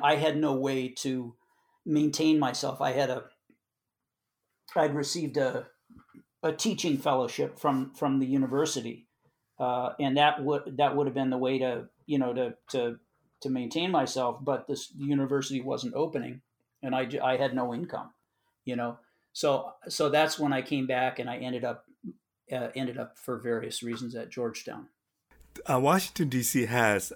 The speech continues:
Speaker 2: a, a, quite a history in the blues as well, and they have amazing players down there.
Speaker 1: Yeah.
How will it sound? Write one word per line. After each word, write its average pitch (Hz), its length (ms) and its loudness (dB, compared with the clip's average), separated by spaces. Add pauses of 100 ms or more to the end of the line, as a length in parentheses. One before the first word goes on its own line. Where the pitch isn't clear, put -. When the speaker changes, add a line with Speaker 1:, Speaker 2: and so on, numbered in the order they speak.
Speaker 2:
a, 113 80 -2
a, - 180 -8
quite 104 320 0
a 82 40 0
history 104 400 -2
in 80 80 -6
the 78 60 -8
blues 80 280 -6
as 78 180 -10
well, 90 220 0
and 76 120 -8
they 80 60 -4
have 82 160 -6 (960)
amazing 117 400 0
players 98 380 -2
down 73 220 -8
there. 147 80 4
Speaker 1:
Yeah. 143 200 2